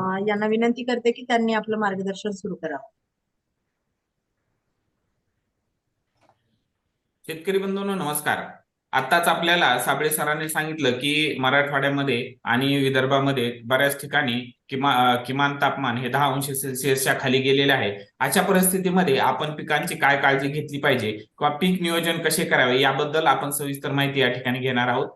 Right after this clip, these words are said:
Speaker 2: सर्वप्रथम कोकण विभागाचा विचार केला तर कोकणात सुरू ऊसाची लागवड पंधरा डिसेंबर ते पंधरा जानेवारी, अ, जानेवारीपर्यंत आपण करावी. किमान तापमानात पिकाच्या वाढीवर होणारे परिणाम,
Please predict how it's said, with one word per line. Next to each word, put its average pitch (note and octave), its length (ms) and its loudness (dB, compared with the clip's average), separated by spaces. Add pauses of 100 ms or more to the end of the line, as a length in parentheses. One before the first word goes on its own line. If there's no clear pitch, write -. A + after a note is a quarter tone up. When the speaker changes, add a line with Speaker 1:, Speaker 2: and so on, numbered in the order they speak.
(240)
Speaker 2:
सर्वप्रथम G3 720 0
कोकण F3 320 0
विभागाचा F3 420 0
विचार E3+ 280 0
केला C3 380 0 (220)
तर D#3+ 80 -2
कोकणात D#3+ 880 0
सुरू F#3 200 0
ऊसाची F#3+ 480 0
लागवड D#3 420 2 (240)
पंधरा D#3 260 2
डिसेंबर F3+ 580 0
ते F#3+ 60 -2
पंधरा D#3 300 0
जानेवारी, D#3+ 460 0
अ, C#3+ 400 -2
जानेवारीपर्यंत D3+ 800 -2
आपण D3 340 0
करावी. A#2+ 500 -2 (260)
किमान F#3 300 0
तापमानात F#3 480 0
पिकाच्या F3+ 520 0
वाढीवर E3+ 440 0
होणारे D#3+ 380 -2
परिणाम, C#3 540 -2